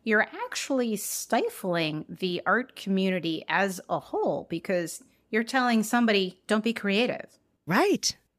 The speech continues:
Speaker 2: Exactly. You're trying to put that gate there where the gate shouldn't exist.
Speaker 1: No.
Speaker 2: It's so interesting. I am on Twitter just in a peripheral kind of way,
Speaker 1: Yeah.
Speaker 2: but I happen to see tweets from a lot of screenwriters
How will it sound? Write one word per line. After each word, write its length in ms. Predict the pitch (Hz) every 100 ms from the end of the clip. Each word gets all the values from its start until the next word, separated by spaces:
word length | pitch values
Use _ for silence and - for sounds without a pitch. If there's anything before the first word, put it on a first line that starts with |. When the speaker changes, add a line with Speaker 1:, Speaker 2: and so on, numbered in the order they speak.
| -
Speaker 2:
Exactly. 640 | 170 254 320 - 226 123 - _
You're 140 | 190
trying 180 | 202 220
to 60 | 185
put 220 | - 233
that 220 | 202 165
gate 260 | 143 220 -
there 200 | 165 151
where 120 | 143
the 100 | 147
gate 220 | 156 180
shouldn't 260 | 202 269 208
exist. 500 | 127 123 226 233 - _ _
Speaker 1:
No. 360 | - 359 523 156 - _ _ -
Speaker 2:
It's 160 | 208
so 260 | - 254 254
interesting. 440 | 240 240 247 185 165 - -
I 180 | 185 185 -
am 280 | 208 262 254
on 200 | 214 226
Twitter 420 | - - 254 254 254 -
just 280 | 190 190 -
in 120 | 190
a 40 | 165
peripheral 800 | - 156 135 151 185 196 208 214 - -
kind 240 | - 208 180
of 80 |
way, 80 | 160
Speaker 1:
Yeah. 220 | 185 190 - _ _ _
Speaker 2:
but 320 | - 170 202 -
I 60 | 190
happen 280 | 320 453 415
to 80 |
see 180 | 269 226
tweets 460 | 208 - 208 220 -
from 180 | - 185
a 60 | 165
lot 360 | 151 156 208 - -
of 400 | 175 175 165 - _ -
screenwriters 800 | - - 180 220 208 214 247 -